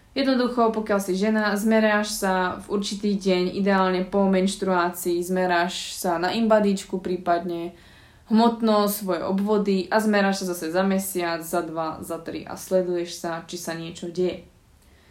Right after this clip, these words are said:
Koľk najmenej kilokalórií je podľa tebe možné mít v udržovací príjem, když je človeku sedemnásť let? Keď máš sedemnásť rokov, tak sa snaž, prosím, plnohodnotne jesť, minimálne tri, štyri jedlá denne,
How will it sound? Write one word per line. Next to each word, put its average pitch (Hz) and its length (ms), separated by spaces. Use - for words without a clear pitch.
Koľk 285 280
najmenej 254 400
kilokalórií 226 760
je 214 80
podľa 226 320
tebe 208 160
možné 202 400
mít 214 280
v - 80
udržovací 220 600
príjem, 202 360
když 226 240
je 220 80
človeku 196 280
sedemnásť 175 800
let? 175 320
Keď 247 120
máš 247 240
sedemnásť 190 380
rokov, 226 580
tak 247 80
sa 247 160
snaž, 202 320
prosím, 208 320
plnohodnotne 190 680
jesť, 233 360
minimálne 214 560
tri, 196 160
štyri 190 380
jedlá 170 260
denne, 226 540